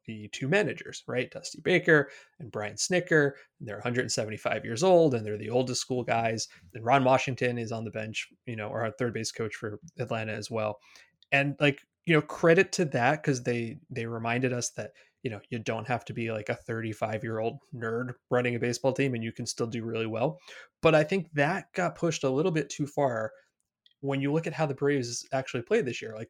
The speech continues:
we talked a lot about, in mid-May, they started shifting out of nowhere. They shifted more than almost anybody else.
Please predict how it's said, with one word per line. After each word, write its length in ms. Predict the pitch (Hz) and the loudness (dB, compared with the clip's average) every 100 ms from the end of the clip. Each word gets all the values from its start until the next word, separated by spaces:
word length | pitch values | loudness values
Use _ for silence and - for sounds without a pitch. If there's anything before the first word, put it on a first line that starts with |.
| - | -4
we 160 | 175 160 | -4 -2
talked 280 | - 220 - | -4 -4 -4
a 60 | 123 | -2
lot 220 | 185 170 | 0 0
about, 260 | 120 110 - | -4 -4 -4
in 160 | 131 | -2
mid-May, 540 | 139 185 139 127 120 - _ - | 0 2 2 2 0 -4 _ -8
they 100 | 139 | -4
started 440 | - - 175 170 | -2 2 0 0
shifting 460 | - - 180 117 117 | -2 -2 -2 -2 0
out 140 | 123 | 0
of 80 | 110 | 0
nowhere. 400 | 127 110 - - _ - | 0 0 -6 -16 _ -4
They 80 | 143 | -2
shifted 340 | - 170 160 | 2 2 4
more 140 | 147 | 4
than 120 | 131 135 | 4 4
almost 280 | 175 160 | 4 2
anybody 380 | 143 147 120 113 | 2 2 2 2
else. 280 | 117 113 | -2 -2